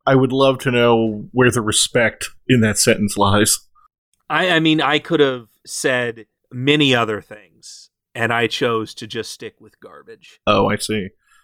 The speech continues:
Speaker 1: So the respect is that you, like, avoided profanities.
Speaker 2: Wh-, no, not profanities. I just could have, I could have,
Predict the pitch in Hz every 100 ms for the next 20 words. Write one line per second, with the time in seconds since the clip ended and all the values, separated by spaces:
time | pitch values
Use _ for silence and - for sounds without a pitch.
0 | _ _ - 254 117 - 131 - _ -
1 | 143 - 131 135 131 - - 139 123 113
2 | - - _ _ 117 110 120 110 107 107
3 | 101 104 107 104 101 107 107 98 - -
4 | - - _ _ _ 170 208 196 196 156
5 | 165 - 160 - 160 120 98 - - 123
6 | 127 123 139 - 143 123 113 107 98 _
7 | _ _ _ _ 135 139 156 139 127 107